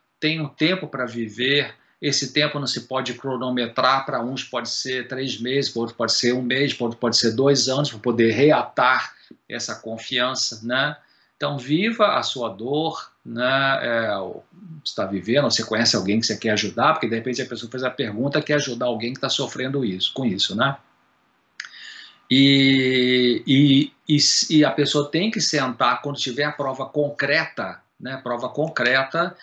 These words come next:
então você vai sentar, "Olha, eu preciso conversar com você, eu descobri algumas coisas que não estão me agradando, e está aqui a prova, o,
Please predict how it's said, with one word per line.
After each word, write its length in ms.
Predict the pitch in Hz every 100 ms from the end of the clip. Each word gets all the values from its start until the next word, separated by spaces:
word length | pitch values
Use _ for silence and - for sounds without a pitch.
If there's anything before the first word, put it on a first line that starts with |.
| - - _
então 420 | 135 120 127 131
você 800 | 127 113 - 131 131 131 131 123
vai 280 | 110 120 113
sentar, 520 | - 123 113 131 127
"Olha, 260 | 120 110 110
eu 80 | 107
preciso 300 | - 143 -
conversar 460 | 131 117 - 107
com 120 | 120
você, 680 | 104 104 - 127 135 139 135 _ _
eu 120 | 127
descobri 540 | 117 - - 120 120 117
algumas 340 | 113 120 117
coisas 300 | 120 113 113
que 100 | 120
não 180 | 127 165
estão 300 | - - 123
me 80 | 120
agradando, 1080 | 113 110 95 117 135 147 151 143 147 147 - - - _ -
e 640 | 131 131 127 123 120 120
está 240 | 120 - 117
aqui 220 | - 117
a 60 |
prova, 880 | 104 123 127 139 135 - 135 127 113 _
o, 140 | -